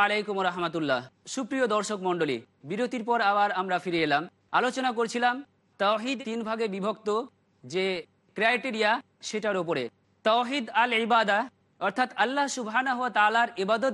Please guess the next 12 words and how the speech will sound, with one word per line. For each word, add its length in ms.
বান্দেগি 400
করা। 180
আমরা 240
জানি 200
আমাদের 320
শেষ 120
নবী 220
মুহাম্মদ 340
সাল্লাল্লাহু 600
আলাইহি 280
ওয়াসাল্লাম 380
যখন 180